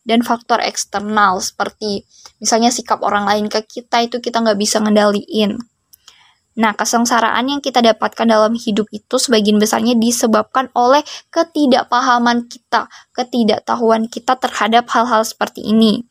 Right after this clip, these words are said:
Kita mengira tuh kita bisa memiliki kendali atas sesuatu yang pada kenyataannya tuh nggak bisa kita kendalikan.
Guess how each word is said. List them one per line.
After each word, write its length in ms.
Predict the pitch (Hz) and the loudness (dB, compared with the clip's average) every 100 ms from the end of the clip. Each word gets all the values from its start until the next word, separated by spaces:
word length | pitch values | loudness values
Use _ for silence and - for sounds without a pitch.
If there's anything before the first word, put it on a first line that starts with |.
| - - | -20 -20
Kita 320 | - 254 269 277 | -8 -2 2 2
mengira 480 | 277 269 262 262 | 4 4 4 2
tuh 80 | 330 - | -2 -4
kita 160 | - 294 | 2 2
bisa 240 | 254 294 | 4 2
memiliki 560 | 285 262 254 254 240 277 | 4 4 4 2 0 -2
kendali 560 | 262 240 226 226 254 | 2 4 6 4 2
atas 400 | - 247 269 262 | 0 0 0 -2
sesuatu 640 | 254 247 233 - 285 330 - - - 320 | 0 0 0 -2 0 0 -2 -12 -12 0
yang 160 | 339 | 2
pada 240 | 349 285 294 | 2 2 0
kenyataannya 720 | 269 262 262 240 254 247 240 | 0 2 2 0 0 0 -2
tuh 160 | 330 349 | 0 2
nggak 160 | 285 208 220 | 2 2 0
bisa 240 | 254 269 254 | 0 -2 -2
kita 240 | 233 220 | -6 -4
kendalikan. 960 | 220 220 214 208 202 - 208 202 226 | 0 2 2 2 -4 -4 -2 -2 -8